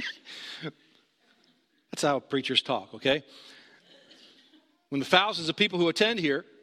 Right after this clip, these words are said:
it's <laughs> hard, it's hard to feel like you are connecting with other people. Again, it's the very casual relationships that we have.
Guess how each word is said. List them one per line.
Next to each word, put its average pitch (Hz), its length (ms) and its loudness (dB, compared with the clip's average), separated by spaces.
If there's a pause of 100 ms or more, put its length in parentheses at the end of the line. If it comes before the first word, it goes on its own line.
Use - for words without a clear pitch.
(2250)
it's 185 220 4
<laughs> - 40 -4
hard, 196 800 0 (840)
it's 165 200 2
hard 208 560 0 (400)
to 196 100 4
feel 214 580 0 (160)
like 175 240 2
you 196 200 2
are 185 160 2
connecting 185 560 2
with 160 140 2
other 147 160 0
people. 135 360 -2 (1300)
Again, 175 360 2
it's 147 140 -6
the 156 80 -4
very 160 220 0
casual 185 600 0
relationships 180 680 0
that 135 120 -4
we 131 120 0
have. 113 340 -4